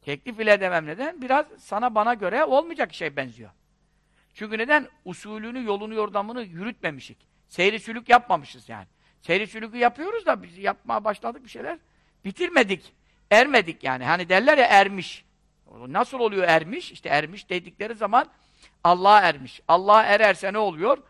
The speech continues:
Allah'tan gayriyle işi alakası olmuyor. Ama eli işte oluyor, gönlü işte oluyor.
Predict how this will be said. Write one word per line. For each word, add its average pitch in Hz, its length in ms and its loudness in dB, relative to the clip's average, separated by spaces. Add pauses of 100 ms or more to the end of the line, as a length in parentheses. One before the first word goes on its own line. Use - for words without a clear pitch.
(200)
Allah'tan 202 500 2
gayriyle 208 420 2
işi - 240 -8
alakası 180 480 -2
olmuyor. 220 220 -10 (320)
Ama 220 180 4
eli 254 260 4
işte 269 220 -8
oluyor, 247 260 -2
gönlü 277 340 -2
işte - 200 -6
oluyor. 127 200 -10